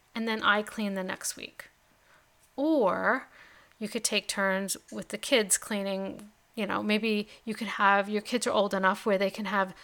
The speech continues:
certain times that they clean. Like, this one w-, can clean on Mondays and Wednesdays, and the other one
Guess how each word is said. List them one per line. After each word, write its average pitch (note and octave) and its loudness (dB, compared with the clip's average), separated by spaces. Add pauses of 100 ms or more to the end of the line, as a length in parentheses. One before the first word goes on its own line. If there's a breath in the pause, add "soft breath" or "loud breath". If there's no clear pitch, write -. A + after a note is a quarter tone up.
certain G#3 2 (180)
times G3+ 0
that F#3+ -4
they F#3 0
clean. F#3 -10 (280 loud breath)
Like, F#3 0 (520 soft breath)
this A3 2
one G#3 2
w-, G3+ -4
can G3+ -4
clean G#3 -4
on G3 -2
Mondays F#3 2
and G3+ -2
Wednesdays, F#3+ 0
and A#3 0
the G3+ -2
other F#3+ -2
one F#3+ -2